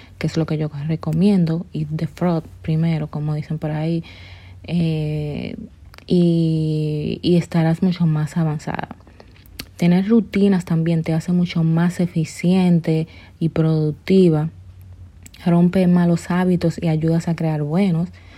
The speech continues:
O sea, yo en esta cuarentena cogí la rutina de meditar, hacer oraciones, escuchar los podcasts de oración y meditación.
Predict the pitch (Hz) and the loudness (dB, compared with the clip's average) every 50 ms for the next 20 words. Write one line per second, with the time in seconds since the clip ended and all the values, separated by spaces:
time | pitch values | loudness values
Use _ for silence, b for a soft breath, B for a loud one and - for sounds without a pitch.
0 | B B B B B 175 165 156 165 165 160 160 160 160 160 156 156 160 B B | B B B B B -6 -4 -2 0 0 0 2 0 0 0 -2 -4 -6 B B
1 | B B B B B B - 170 151 165 160 165 175 190 196 196 190 185 175 - | B B B B B B -8 -6 -2 -2 -2 0 0 0 0 0 0 0 -2 -2
2 | - 170 165 165 165 - 180 170 180 175 175 170 170 170 170 165 165 165 165 170 | -2 -4 -4 -4 -4 -4 -6 -4 -2 -2 -2 -2 -2 -2 -2 -2 -2 -2 -2 -2
3 | 175 175 170 170 175 175 - - 170 165 165 165 160 160 160 160 160 160 160 165 | -2 -2 -2 -2 -4 -6 -4 -4 -4 -4 -2 -2 -2 -2 -2 -2 -2 -2 -2 -2
4 | 180 196 196 190 175 - - 165 160 160 160 160 156 160 156 - - 165 160 165 | 0 0 0 -2 -2 -2 -4 -2 -2 0 0 -2 -2 -2 -4 -4 -4 -2 -2 0
5 | 165 165 160 - - - 165 165 165 165 165 165 160 160 160 160 165 - - 165 | 0 -2 -4 -6 -6 -4 -2 0 0 0 0 0 0 0 0 -2 -2 -4 -6 -10
6 | - - 165 - - 160 165 165 165 - - - 165 160 165 - 165 156 - - | -6 -6 -6 -4 -4 -2 -2 -2 -2 -4 -4 -4 -4 -4 -4 -4 -6 -6 -4 -4
7 | 160 156 156 156 139 - - 165 165 165 165 160 160 160 160 156 156 151 160 156 | -4 -4 -4 -6 -6 -6 -4 -2 0 0 0 0 0 -2 -2 -2 -4 -4 -4 -6
8 | 156 - - 160 160 160 | -6 -6 -6 -4 -4 -6